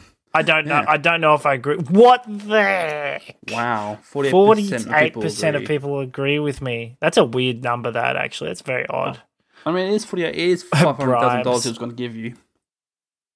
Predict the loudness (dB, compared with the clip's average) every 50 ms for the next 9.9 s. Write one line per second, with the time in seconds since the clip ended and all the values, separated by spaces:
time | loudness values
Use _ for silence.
0 | _ _ _ _ 2 4 6 8 8 8 6 4 0 0 0 0 0 -2 -2 -4
1 | -6 -4 -2 -2 -2 -2 -4 -6 -10 -12 -8 -6 -4 -4 -4 -6 -10 -16 _ _
2 | _ _ _ _ _ -6 -4 -4 -4 -4 -4 -4 -2 -2 -2 -2 -4 -4 -6 -6
3 | -6 -4 -2 -2 -4 -4 -6 -10 -18 -20 _ _ -10 -8 -8 -10 _ _ _ _
4 | _ -20 -20 -20 -20 _ _ _ _ _ _ -4 -4 -4 -4 -6 -8 -6 -8 -10
5 | -12 -10 -12 -10 -10 -12 -14 -14 _ _ _ _ _ _ -4 -2 -2 -2 -2 -6
6 | -10 -10 -12 -20 _ _ _ _ _ _ _ _ _ _ _ _ _ _ _ _
7 | _ _ _ _ _ _ _ _ _ _ _ _ _ _ _ _ _ _ -10 -6
8 | -2 0 0 2 2 2 2 2 4 4 2 4 2 2 2 2 2 0 0 -4
9 | -4 -2 -2 -4 -4 -2 0 0 0 0 0 -4 -2 -2 -2 -2 -2 -6